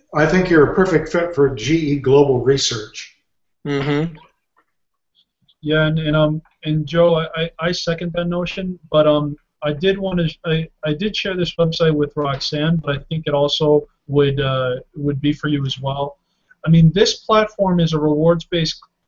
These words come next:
Speaker 3: platform, but it's crowdfund your prototype M V P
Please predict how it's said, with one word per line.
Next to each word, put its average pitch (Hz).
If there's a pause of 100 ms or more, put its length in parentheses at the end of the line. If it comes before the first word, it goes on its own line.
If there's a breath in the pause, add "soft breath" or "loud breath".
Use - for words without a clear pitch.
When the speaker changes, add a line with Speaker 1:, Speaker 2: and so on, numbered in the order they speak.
(140)
Speaker 3:
platform, 160
but 156
it's - (100)
crowdfund 190
your 165
prototype 156
M 151
V 147
P 156